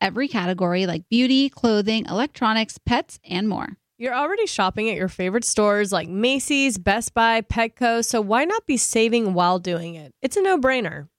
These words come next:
Speaker 1: Rakuten is the easiest and smartest way to find the best deals and savings. And every time I visit Rakuten dot com, I'm always shocked by the thousands of brands that are featured.
Speaker 2: Me too. Did you know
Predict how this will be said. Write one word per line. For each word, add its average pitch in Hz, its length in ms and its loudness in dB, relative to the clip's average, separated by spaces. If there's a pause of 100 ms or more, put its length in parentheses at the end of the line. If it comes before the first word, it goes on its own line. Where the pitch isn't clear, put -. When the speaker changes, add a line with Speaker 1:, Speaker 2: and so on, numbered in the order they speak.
Speaker 1:
Rakuten 294 460 0
is 269 140 2
the 208 200 -2
easiest 277 460 2
and 226 160 0
smartest 214 420 0
way 202 220 0
to 180 140 -6
find 180 260 -2
the 165 60 -4
best 208 360 -2
deals 190 380 0
and 190 160 -2
savings. 185 540 -4 (280)
And 302 320 4
every 254 220 0
time 269 220 2
I 240 80 2
visit 214 260 -2
Rakuten 233 420 0
dot 254 180 0
com, 185 360 -2
I'm - 180 -4
always 277 280 2
shocked - 280 -2
by 190 120 -2
the 185 100 -6
thousands 226 420 -2
of 247 140 -2
brands 180 320 0
that - 140 0
are 170 100 -2
featured. - 460 -8 (320)
Speaker 2:
Me 285 340 0
too. 247 460 0
Did 202 180 -2
you 330 100 2
know 466 140 2